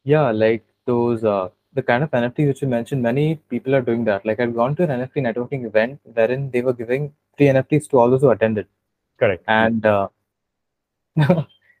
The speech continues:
Speaker 1: interesting thing there was, like, people are like, "What is this number it's asking? What's a MetaMask wallet?" So, <laughs> so I was
Speaker 2: Yeah.
Speaker 1: explaining it to them, like, "Dude, you're here for a Web three <laughs> conference, and you don't know what a MetaMask wallet is."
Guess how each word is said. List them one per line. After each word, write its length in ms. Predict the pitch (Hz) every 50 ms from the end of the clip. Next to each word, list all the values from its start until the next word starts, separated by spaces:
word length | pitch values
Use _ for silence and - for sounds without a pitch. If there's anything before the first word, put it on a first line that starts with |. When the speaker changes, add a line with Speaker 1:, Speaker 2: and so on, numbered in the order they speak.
| _ -
Speaker 1:
interesting 400 | 131 127 123 135 131 - 151 143
thing 180 | _ 143 143 135
there 220 | 127 127 127 127
was, 400 | 120 120 123 127 127 127 - _
like, 260 | - 117 113 117 113 _
people 280 | 123 120 - 120 120
are 160 | 123 123 120
like, 260 | 117 117 117 120 - _ _ _ _ _ _ _ _ _ _
"What 240 | - 107 117 135 170
is 80 | 185
this 100 | 196 190
number 300 | - 143 127 127 139 151
it's 140 | 147 143 -
asking? 340 | 127 120 - - - 117 107
What's 240 | 107 117 120 _ 147
a 20 |
MetaMask 500 | 123 120 117 - 131 131 131 127 - _
wallet?" 380 | 127 113 107 113 120 107 - _ _ _ _ _ _ _ _ _ _ _ _ _
So, 360 | - - - - 123 127 151 - _ _ _ _ -
<laughs> 140 | 185 180 _ _ _ _ _ _ _ _ _ _ _ _
so 180 | _ - 143 139
I 60 | 135
was 80 | 135 135
Speaker 2:
Yeah. 60 | 135
Speaker 1:
explaining 400 | 135 _ _ 151 147 147 151 147
it 100 | 139 _
to 80 | 147
them, 240 | 135 131 123 123 120
like, 200 | 120 120 117 _ _ _ _ -
"Dude, 240 | 107 123 123 113 - _ _ _ 104
you're 220 | 107 120 123 120
here 180 | 117 113 120 127 127
for 140 | _ 135 131
a 20 |
Web 200 | 113 107 107 104 _
three 240 | _ - 135 127 123 _ _ _
<laughs> 160 | _ _ _
conference, 560 | - 160 139 180 143 - - 156 151 156 156 _ _
and 100 | - 147 165
you 60 | -
don't 300 | 165 - - 165 156 151
know 100 | 147 143
what 140 | 139 139 135
a 60 | 147
MetaMask 540 | 131 131 131 127 123 135 131 135 135 135 - _
wallet 380 | 135 127 117 117 127 135 127 -
is." 240 | 151 135 - _